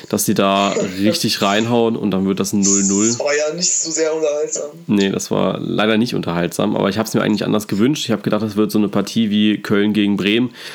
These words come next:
Speaker 1: so alles oder nichts und wir, wir kassieren lieber zwei Stück und machen dafür drei. Aber da kam ja wirklich gar nichts und ich glaube, dass diese Partie läuft wieder, äh, darauf hinaus,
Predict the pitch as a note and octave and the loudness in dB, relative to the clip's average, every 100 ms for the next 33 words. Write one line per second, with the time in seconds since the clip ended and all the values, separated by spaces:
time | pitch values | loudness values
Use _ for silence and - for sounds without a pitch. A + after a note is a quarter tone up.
0 | - - G#2+ G2+ A2 G2+ G2+ G#2 A#2 - | -8 -2 0 2 0 2 2 2 0 -2
1 | G#2+ G#2 G2 G#2 G2+ G2 F#2+ F2 E2+ - | -2 -2 -2 0 2 2 0 -2 -4 -4
2 | - G#2+ - A#2+ A#2+ A#2 A2 G#2+ - A2 | -4 -4 0 2 2 2 2 0 2 0
3 | A2 - A#2 G2+ G#2 B2 G2+ G2+ G#2 F#2 | 0 0 0 2 0 0 -2 0 0 2
4 | F#2 G#2+ B2 - - - - - - - | 2 2 -2 -12 -18 -18 -18 -20 -20 -20
5 | - _ - G2 G2+ G2+ G2+ G2 G2+ - | -20 _ -2 2 2 2 2 0 0 -2
6 | - - G2 G#2 G#2 G#2+ G2+ F#2+ F2 G2+ | -6 -4 -4 0 2 2 0 -2 0 2
7 | G#2+ G2 G#2+ - - G2 F#2+ G#2 G#2 A2 | 2 0 -2 -6 -4 -2 0 2 2 2
8 | G#2+ - - - A2+ - - - A#2+ B2+ | 0 -6 -20 -4 -2 -2 -4 -2 0 2
9 | C3+ A2 B2+ A#2+ A2 A#2 A2+ G#2 - - | 0 0 2 2 2 2 2 0 -4 -8
10 | - _ _ - A2+ A2+ A#2 G#2+ A2+ C3 | -10 _ _ 0 2 2 2 2 4 2
11 | C#3 | -2